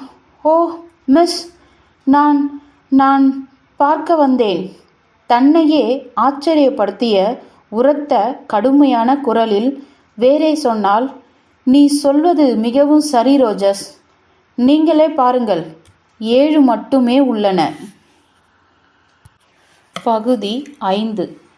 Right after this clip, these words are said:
ஜெனரல் மார்க்ரெட் அவரது படுக்கையில் கிடத்தப்பட்டார். கடைசியாக பரிசோதனை செய்துவிட்டு ஆம்ஸ்ட்ராங் அறையை விட்டு வெளியேறினார். கீழே மற்றவர்கள் ஹாலில் கூடியிருப்பதை கண்டார்.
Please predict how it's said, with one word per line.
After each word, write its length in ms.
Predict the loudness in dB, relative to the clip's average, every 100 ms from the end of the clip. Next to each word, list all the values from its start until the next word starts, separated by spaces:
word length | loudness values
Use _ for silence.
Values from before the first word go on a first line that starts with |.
| _ _ -4
ஜெனரல் 480 | 0 2 2 2 2
மார்க்ரெட் 580 | 2 0 -2 -4 -4 -6
அவரது 480 | -4 -2 -2 -2 -4
படுக்கையில் 640 | -4 -4 -2 -2 -2 -4
கிடத்தப்பட்டார். 760 | -4 -4 -4 -4 -6 -4 -4 -6 -10 _ _ _
கடைசியாக 920 | -4 -2 -2 -2 -2 0 0 -2 -4 -2
பரிசோதனை 640 | 0 0 0 0 0 -2
செய்துவிட்டு 920 | -4 -4 -2 -4 -4 0 0 0 -6 _ -4
ஆம்ஸ்ட்ராங் 600 | 0 2 2 -2 -4 -6
அறையை 400 | -4 -2 0 2
விட்டு 380 | 0 -2 -4 -4
வெளியேறினார். 640 | -4 -2 0 0 -2 -4 -6 -12 _ _ _
கீழே 560 | _ 0 2 0 -2 -6
மற்றவர்கள் 840 | -4 -4 -2 0 0 0 -2 -2 -6
ஹாலில் 580 | -2 0 0 -2 -4 -2
கூடியிருப்பதை 680 | 0 2 0 -2 -2 -4 -4
கண்டார். 520 | -4 -2 -2 -4 -6